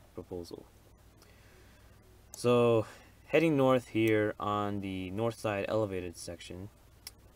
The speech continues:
just, uh, north of Merchandise Mart, right where this track curves,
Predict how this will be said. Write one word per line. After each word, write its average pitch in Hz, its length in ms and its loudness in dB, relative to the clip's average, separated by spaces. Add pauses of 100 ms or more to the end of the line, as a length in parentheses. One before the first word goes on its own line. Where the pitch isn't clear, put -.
just, - 420 0
uh, 101 300 0
north 98 340 -4
of 92 140 -4
Merchandise 90 580 -6
Mart, 95 400 -6 (360)
right 117 200 0
where 104 160 -4
this 92 120 -8
track 101 280 -6
curves, 87 540 -10